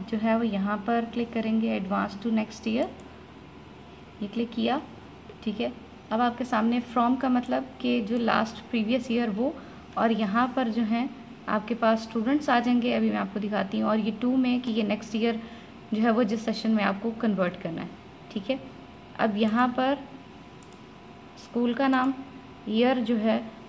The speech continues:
वो last year का आएगा कि किस year से किस year में transfer करना है, तो ट्वेंटी ट्वेंटी थ्री ट्वेंटी फ़ोर session ट्वेंटी थ्री ट्वेंटी फ़ोर है। Stage जो है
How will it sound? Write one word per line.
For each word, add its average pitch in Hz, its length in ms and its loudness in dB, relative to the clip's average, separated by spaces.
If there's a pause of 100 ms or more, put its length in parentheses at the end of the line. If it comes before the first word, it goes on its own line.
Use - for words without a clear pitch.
(120)
वो 202 80 0
last 202 420 4
year 254 160 4
का 254 140 2
आएगा 220 360 4
कि 226 140 -6
किस 247 300 -2
year 240 140 2
से 247 140 -2
किस 247 220 -2
year 233 140 2
में 233 140 0
transfer 208 360 0
करना 208 260 2
है, 226 60 0
तो - 500 -14
ट्वेंटी 226 220 4
ट्वेंटी 226 260 2
थ्री 247 240 2
ट्वेंटी 254 240 2
फ़ोर 254 360 4 (500)
session 240 360 2
ट्वेंटी 220 340 2 (200)
थ्री 226 220 0
ट्वेंटी 247 220 2
फ़ोर 247 260 2
है। 247 160 2 (480)
Stage - 560 0
जो 262 100 6
है 247 260 4